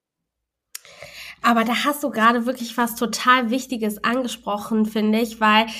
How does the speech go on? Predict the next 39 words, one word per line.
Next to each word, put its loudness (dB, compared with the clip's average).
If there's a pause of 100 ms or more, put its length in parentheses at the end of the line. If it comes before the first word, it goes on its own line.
(220)
das 2
in 2
der 4
Schule 4
mit 2
dem 2
zu -6
ruhig 0
sein, 0
das -4
ist -10
ja 0
wirklich -6
krass, -2
dass -2
man 0
da 2
auch 0
dann 2
direkt -4
so 2 (560)
dafür 4
verurteilt 2
wird 2
oder 4 (200)
schlechte 0
Noten 2
kassiert, -2
einfach 0
weil 4
man 2
ein -8
stillerer 2
Typ 0
vom 0
Charakter -4
her 0
ist, -4
ne? 4